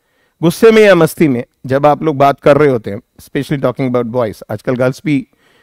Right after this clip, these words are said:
आ, दे देती हैं कभी-कभी अपने, अपने एक्सप्रेशंस, इमोशंस, तो वो भी शेयर करते हैं। तो जिस तरह से आप बिना किसी स्ट्रेस के, बिना किसी एफर्ट के अपने इमोशंस को एक्सप्रेस करते हैं, चाहे वो गाली की तरीके से हो, चाहे वो खुशी की तरीके से हो, same should be outflow of,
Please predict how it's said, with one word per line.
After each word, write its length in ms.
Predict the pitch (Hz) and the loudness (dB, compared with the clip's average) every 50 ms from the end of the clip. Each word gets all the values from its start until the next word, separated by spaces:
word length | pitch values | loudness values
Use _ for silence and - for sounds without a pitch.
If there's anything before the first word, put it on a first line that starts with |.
| _ _ - - 127 | _ _ -14 -8 -6
आ, 220 | 117 120 120 120 127 | -4 -4 -4 -4 -2
दे 160 | 131 160 160 | 0 0 0
देती 240 | 147 147 131 139 135 | 0 0 -2 -2 -4
हैं 80 | 131 | -2
कभी-कभी 500 | 127 135 156 120 123 113 117 117 123 - - 156 - - - | -2 -4 -4 -4 -6 -6 -6 -6 -8 -10 -12 -20 -20 -14 -14
अपने, 240 | - 107 - 127 131 | -12 -8 -4 -6 -4
अपने 260 | - - 117 156 160 | -4 -6 -4 -2 -2
एक्सप्रेशंस, 480 | 151 131 - - 151 139 - 170 151 165 | -2 -2 -2 -4 -4 -2 0 -2 -2 -2
इमोशंस, 380 | 165 151 143 135 - 170 160 - | -2 -2 -2 -2 -2 -4 -4 -2
तो 80 | 190 | -2
वो 100 | 175 196 | -2 0
भी 360 | 185 202 208 190 160 156 - _ _ - - | 0 0 -2 -2 -4 -6 -8 _ _ -20 -8
शेयर 220 | - - 147 - | -2 -2 -2 0
करते 240 | - - 113 143 156 | 0 -4 -6 -6 -6
हैं। 60 | 160 | -6
तो 60 | 175 | -6
जिस 200 | 156 165 175 - | -6 -6 -6 0
तरह 160 | - 220 214 | 2 2 2
से 100 | 202 214 | 4 4
आप 260 | 214 202 226 233 _ _ _ _ _ _ _ _ _ _ _ _ _ - | 4 4 2 0 _ _ _ _ _ _ _ _ _ _ _ _ _ -8
बिना 360 | 127 131 170 180 214 247 254 247 | 0 0 2 2 4 2 2 2
किसी 380 | - 208 196 - - 214 208 | 2 0 -2 0 0 -2 -2
स्ट्रेस 400 | - - - - 175 165 156 - | -2 -4 -2 0 0 0 0 -2
के, 200 | - - 185 180 | -2 0 0 0
बिना 280 | 160 156 156 165 180 185 | 2 0 0 2 2 0
किसी 280 | 156 165 147 - 175 | 0 -2 -2 0 2
एफर्ट 360 | 160 147 135 - 160 147 135 - | 2 2 0 0 -2 -2 -2 0
के 100 | - 160 | -2 -2
अपने 240 | 151 151 151 151 | -2 0 -2 0
इमोशंस 420 | 143 139 139 143 139 - 190 175 - | 0 0 0 -2 -2 -2 -2 -2 0
को 80 | - | 0
एक्सप्रेस 380 | 160 139 - - - 143 127 - | 0 0 0 -2 -6 -6 -6 -2
करते 240 | - 139 123 - 135 | -2 -4 -2 -2 -4
हैं, 80 | 131 | -2
चाहे 100 | 135 135 | -2 -2
वो 100 | 127 127 | -2 0
गाली 260 | 123 123 120 120 139 143 | 0 0 0 0 0 -2
की 100 | 147 151 | -2 -2
तरीके 400 | - 143 131 131 131 131 135 123 | -2 0 0 0 -2 -4 -6 -6
से 120 | - 135 | -4 -4
हो, 100 | 127 123 | -6 -4
चाहे 180 | 120 - 123 123 | -6 -6 -6 -6
वो 60 | 117 | -6
खुशी 280 | - 135 - - 151 | -8 -10 -10 -10 -8
की 80 | 143 143 | -8 -6
तरीके 320 | 127 131 117 113 120 123 | -8 -6 -8 -8 -8 -10
से 100 | 110 - | -10 -8
हो, 140 | 127 135 - _ _ _ _ _ | -8 -10 -10 _ _ _ _ _
same 320 | - - 170 165 170 175 160 | -4 -2 0 0 0 0 -2
should 260 | - - 143 131 131 | -4 -6 -8 -4 -2
be 140 | 143 151 - _ - | -4 -4 -4 _ -4
outflow 560 | 131 127 127 - - - 131 123 117 120 147 | -4 -4 -4 -6 -6 -2 -2 0 0 0 -2
of, 60 | 202 | -4